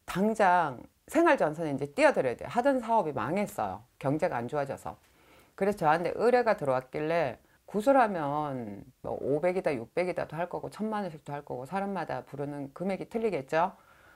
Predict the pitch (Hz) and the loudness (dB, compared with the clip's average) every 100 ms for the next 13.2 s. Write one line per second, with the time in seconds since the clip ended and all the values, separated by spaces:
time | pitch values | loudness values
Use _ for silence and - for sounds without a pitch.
0 | _ _ - 202 180 151 - 196 277 285 | _ _ 2 4 4 0 4 6 8 8
1 | 165 - 165 143 - 104 101 _ _ - | 6 2 -8 -8 -8 -10 -10 _ _ -6
2 | 139 131 214 233 175 139 131 - 180 170 | 6 8 8 6 4 -2 -6 -4 2 2
3 | 147 151 131 107 _ _ _ _ - 202 | 2 0 0 -4 _ _ _ _ -6 -2
4 | 196 196 269 262 226 190 180 320 302 254 | -2 2 4 6 4 0 2 4 6 4
5 | - _ _ _ _ _ _ _ _ _ | 0 _ _ _ _ _ _ _ _ _
6 | _ _ 285 320 - 120 _ _ _ _ | _ _ 0 0 -2 -6 _ _ _ _
7 | _ _ _ _ _ _ _ _ - 311 | _ _ _ _ _ _ _ _ 2 2
8 | 311 180 190 214 214 185 190 190 196 _ | 4 0 0 0 0 4 6 4 2 _
9 | _ _ - 214 240 226 190 175 220 240 | _ _ -2 2 4 2 -2 -2 2 4
10 | 247 - _ 175 226 254 214 123 - 104 | 2 -4 _ 2 6 6 6 2 0 -8
11 | 107 165 208 220 165 120 101 - 117 120 | -6 -4 -2 -2 -4 -8 -8 -10 -16 -18
12 | _ - 196 202 185 - _ _ - 143 | _ -4 -2 0 0 -4 _ _ 0 0
13 | 143 170 | 0 -8